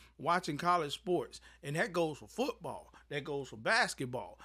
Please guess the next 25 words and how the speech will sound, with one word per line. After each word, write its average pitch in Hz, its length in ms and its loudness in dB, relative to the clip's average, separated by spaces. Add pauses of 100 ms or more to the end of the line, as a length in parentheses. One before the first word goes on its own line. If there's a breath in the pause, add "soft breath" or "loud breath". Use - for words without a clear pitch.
(140 loud breath)
I 254 140 6
don't 254 100 2
care 277 200 2
what 285 180 2
it 285 80 4
is. 302 340 2
When 165 160 0
you 233 140 4
get 269 220 0
the 226 60 0
number 220 280 2
one 220 340 0
rank 220 220 2
on 208 180 4
you 214 200 2
or 160 180 2
you 196 220 2
in 220 80 2
that 220 200 0
top 208 300 4
five, 208 380 6 (200 loud breath)
you 196 140 4
got 180 260 4
a 123 220 -2 (300)
target 160 440 6